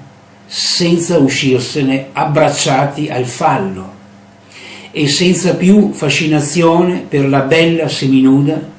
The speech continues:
che porta a spasso un maialino al guinzaglio, come in Pornocrates del pittore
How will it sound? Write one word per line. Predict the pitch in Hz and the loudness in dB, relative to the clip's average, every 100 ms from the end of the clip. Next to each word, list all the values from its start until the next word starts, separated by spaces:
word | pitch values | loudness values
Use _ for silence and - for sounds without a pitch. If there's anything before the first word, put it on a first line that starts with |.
| - | -14
che | - 120 | -8 -2
porta | 143 139 147 | 2 2 2
a | 135 | -2
spasso | - 156 - - 143 120 143 | 0 2 2 2 -2 -4 -4
un | 147 156 | -4 -2
maialino | 156 160 160 170 185 180 | 0 0 0 2 2 2
al | 170 | 0
guinzaglio, | 165 156 - 170 - 113 107 104 - - - - - | -2 -4 -2 -2 -2 -6 -12 -14 -18 -20 -20 -20 -4
come | 139 143 143 | 0 2 4
in | 135 131 127 127 - | 4 2 0 -4 -6
Pornocrates | 143 139 139 131 143 135 123 107 - - - - - - - - - - - - - - - _ _ - - - | 0 2 2 0 0 -2 -4 -8 -10 -12 -18 -20 -20 -20 -20 -20 -20 -20 -20 -20 -20 -20 -20 _ _ -20 -20 -18
del | 127 120 117 113 113 113 - - - - | -12 -6 -6 -6 -8 -10 -14 -20 -20 -16
pittore | - 139 - 107 95 95 | -10 -6 -4 -4 -4 -10